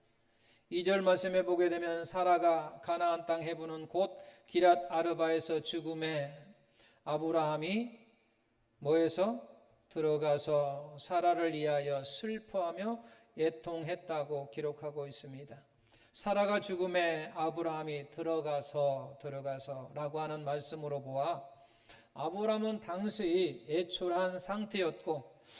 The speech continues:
차후에 아내의 임종소식을 듣고 달려온 것으로 보입니다. 이것이 사실이라면 아브라함은 사라의 임종을 지켜보지 못했습니다.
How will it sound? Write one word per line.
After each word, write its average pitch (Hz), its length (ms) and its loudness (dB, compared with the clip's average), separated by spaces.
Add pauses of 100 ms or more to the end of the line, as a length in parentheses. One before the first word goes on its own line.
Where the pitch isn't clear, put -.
(120)
차후에 226 560 8
아내의 190 560 4
임종소식을 180 800 -2
듣고 190 540 0
달려온 165 560 0
것으로 151 560 -2 (380)
보입니다. 143 640 -6 (920)
이것이 226 400 6
사실이라면 196 1120 2 (220)
아브라함은 156 800 0 (420)
사라의 202 520 2
임종을 170 720 -2
지켜보지 208 920 -4 (220)
못했습니다. 151 960 -8